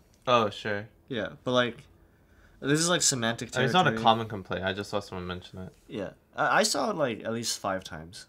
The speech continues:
Speaker 1: Oh, yeah?
Speaker 2: Yeah, I mean, it's like
Speaker 1: Because you're only pressing L one for the parries, right?
Speaker 2: It's a meme, right? But, like, sure, it's a rhythm game in the sense that, like, it requires you to do specific inputs with, like, pretty low tolerance.
Speaker 1: I mean, it's also the same button.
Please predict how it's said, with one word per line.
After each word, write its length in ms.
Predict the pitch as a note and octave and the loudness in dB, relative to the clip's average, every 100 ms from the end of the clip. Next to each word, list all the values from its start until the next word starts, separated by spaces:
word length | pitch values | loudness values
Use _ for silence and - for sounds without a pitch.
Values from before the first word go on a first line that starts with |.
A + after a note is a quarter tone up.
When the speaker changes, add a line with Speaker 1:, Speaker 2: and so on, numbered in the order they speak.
| - | -4
Speaker 1:
Oh, 80 | G#2+ | 0
yeah? 220 | G2+ A#2 | 2 0
Speaker 2:
Yeah, 180 | C#3 F#2 - | -2 -8 -6
I 40 | |
mean, 180 | B2 C#3+ | -4 -2
it's 160 | C#3+ - | -2 0
like 460 | D#3+ C#3 - - - | -2 -2 -8 -16 -4
Speaker 1:
Because 180 | B2 B2+ | 0 6
you're 100 | C3+ | 8
only 180 | C3+ C#3+ | 8 4
pressing 420 | - A2+ B2+ A2 | 2 2 0 0
L 220 | G2 G#2 | 2 4
one 200 | G#2 G#2 | 2 -2
for 160 | - G2 | -2 -2
the 60 | |
parries, 500 | F#2 F#2+ F#2+ F#2 - | -2 -2 -2 -4 -4
right? 80 | F#2+ | -2
Speaker 2:
It's 60 | G#2+ | -2
a 20 | |
meme, 380 | G#2 G#2 G2+ A2+ G3 | -2 -6 -8 -10 -8
right? 340 | A#2+ G#2 - - - | -4 -4 -6 -16 -8
But, 120 | B2+ | -2
like, 280 | A#2+ A#2 A2+ - - _ _ _ _ _ _ _ _ _ - | 0 -2 -4 -14 -20 _ _ _ _ _ _ _ _ _ -16
sure, 440 | - D#3 F3 G3 | -8 -2 2 2
it's 160 | F#3 D3+ | 2 0
a 60 | |
rhythm 360 | B2 C3 C#3 C3 | 0 0 0 0
game 260 | C3 B2+ | 0 0
in 80 | A#2+ | -2
the 80 | G#2+ | -4
sense 320 | - A2 G2+ | -4 -4 -6
that, 100 | - | -6
like, 200 | F#2 F#2+ | -6 -6
it 60 | F#2+ | -6
requires 680 | F#2 - A2 G#2 G#2 G2 G#2 | -8 -6 -4 -2 -4 -8 -8
you 220 | G2 F#2+ | -8 -8
to 120 | - | -10
do 140 | G2 F#2 | -12 -12
specific 500 | - G2+ - A2+ F2 | -10 -6 -6 -8 -12
inputs 600 | G2 F2+ G2 F#2 - - _ | -14 -12 -12 -12 -14 -14 _
with, 220 | - G#2 G2 | -10 -8 -6
like, 240 | F#2 - | -6 -8
pretty 180 | - A#2 | -10 -8
low 120 | G2+ | -6
tolerance. 640 | F#2+ - F#2+ G2 A2+ - - _ _ | -6 -6 -8 -8 -14 -18 -20 _ _
Speaker 1:
I 40 | A#2+ | -4
mean, 60 | |
it's 100 | B2 | 2
also 240 | D3 D#3+ F#3+ | 4 4 4
the 80 | D3 | 2
same 320 | - A#2+ G#2 | 0 -2 2
button. 420 | G#2 F#2+ F#2+ G2+ | 2 0 -4 -10